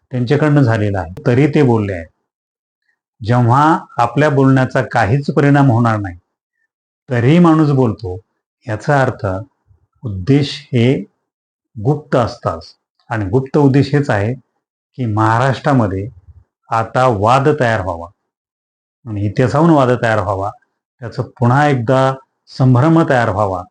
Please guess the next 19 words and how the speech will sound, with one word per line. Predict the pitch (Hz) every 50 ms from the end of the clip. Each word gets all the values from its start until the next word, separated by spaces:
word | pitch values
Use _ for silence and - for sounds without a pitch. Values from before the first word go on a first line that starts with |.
| _ _ _ _ _ _ _
हाच | _ - - 143 156 151 -
त्यांचा | 147 143 135 123 117 123 117
हेतू | 98 113 - - 120
आहे | 113 110 98 92 113 131 139 - _ _ _ _ _ _ _ _ _ -
आणि | 127 117 107
त्या | 123 120
हेतूस | 98 107 123 117 - 156 139 - - - - - - - - -
पुरस्कृतच | - 123 135 131 - - 151 151 147 185 170 - - -
ते | 147
बोललेले | 127 123 120 110 107 113 107 107
आहेत. | 92 85 90 87 - _ _ _ _ _ _ _ _ _ _ _ _ _ _ _ _ _ _ _ _ -
आणि | 117 104 -
छत्रपती | - - - 131 143 135 151 147 160 151
शिवाजी | - - 139 135 131 131 131
महाराजाच्या, | 127 120 120 127 120 120 120 101 - 120 120 120 120 120 - - _ _ _ _ _ _ _ _ _ _ _ _ _ _ - 135 113
अ, | 104 101 98 98 95 95
इतिहासामध्ये | 101 110 107 - 143 135 - 156 135 127 113 98 95 92 92 - _ _ _ _ _ _ _ -
तारखेचा, | 127 123 120 113 - - 151 135 - 127 110 104 98 95
प्रसंगाचा | - - - 113 110 - 151 143 143 135 127 120 - - 113 101 92